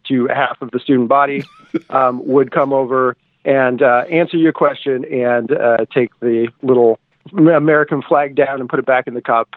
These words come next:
And that was the first, through third grade, so the first three years of my education, that was sort of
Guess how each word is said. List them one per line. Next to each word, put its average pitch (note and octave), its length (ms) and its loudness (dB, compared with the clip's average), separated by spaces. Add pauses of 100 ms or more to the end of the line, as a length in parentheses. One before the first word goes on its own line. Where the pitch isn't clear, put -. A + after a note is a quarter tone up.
(200)
And E3+ 200 0
that G3 140 0
was G3+ 140 -4
the E3+ 180 -6
first, F3 280 0 (640)
through B3+ 160 2
third G#3+ 280 0
grade, C3+ 300 -2
so C#3 140 0
the B2 140 -4
first D#3 260 -2
three D3+ 200 0
years C#3 500 2 (580)
of B2 420 0
my C3+ 300 2
education, A#2+ 540 -6
that A#2+ 160 0
was A#2 180 -6
sort A#2+ 180 0
of A2+ 180 -2